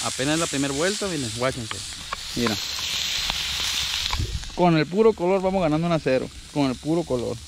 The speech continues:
Sabe cómo estará de sabor. Va a estar buenísimo esto. Si no lo han practicado así con mostaza, la verdad que se lo están perdiendo.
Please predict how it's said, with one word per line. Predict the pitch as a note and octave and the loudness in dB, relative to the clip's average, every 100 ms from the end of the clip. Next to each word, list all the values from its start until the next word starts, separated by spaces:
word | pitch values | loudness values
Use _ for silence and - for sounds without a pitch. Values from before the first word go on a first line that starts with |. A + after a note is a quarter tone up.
| - | -14
Sabe | G2+ A2+ C3 | -8 -2 -2
cómo | C3 C3 | -2 -4
estará | B2+ B2 | -2 -2
de | C3 | -2
sabor. | A#2+ D3 F3+ D#3+ - - - - | -2 -2 -2 -4 -14 -18 -18 -4
Va | C#3 | -2
a | |
estar | C3+ E3+ | 0 0
buenísimo | D#3+ F3 F3 D3+ | 0 -2 -2 -2
esto. | F#3 G#3 | -2 -4
Si | E3 | -2
no | C#3+ D#3 | 0 0
lo | E3 | 2
han | E3+ | 0
practicado | F3 E3+ C#3 C#3 D3+ | 0 -2 -2 -2 -2
así | D#3+ | -2
con | D#3+ | -2
mostaza, | C3+ - E3+ F3+ F3+ - - - - - - - - | -2 0 0 0 -2 -4 -16 -16 -16 -14 -12 -8 0
la | C3 | 2
verdad | B2 C3 | 4 2
que | D3 | 0
se | |
lo | D3 | -2
están | A#2+ B2+ | -2 -2
perdiendo. | C3+ D3 A#2 A2 A2 | 0 0 0 0 -2